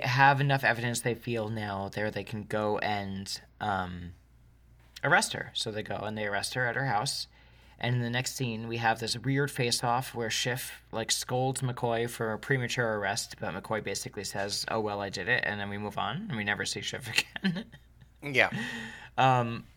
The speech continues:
Speaker 1: McCoy and the defense attorney argue in chambers with the judge because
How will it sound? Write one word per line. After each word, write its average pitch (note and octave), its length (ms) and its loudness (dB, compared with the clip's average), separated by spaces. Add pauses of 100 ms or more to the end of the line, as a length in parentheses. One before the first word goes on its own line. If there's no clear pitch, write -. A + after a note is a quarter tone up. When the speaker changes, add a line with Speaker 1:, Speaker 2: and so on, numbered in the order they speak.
(140)
Speaker 1:
McCoy C3+ 560 4
and A#2+ 180 4
the A2 60 0
defense A#2 560 -2
attorney G#2+ 580 -4
argue A#2 460 2
in G2 240 -4
chambers C3+ 760 2
with C#3 160 0
the D#3 60 -4
judge B2+ 560 0 (280)
because F3 580 2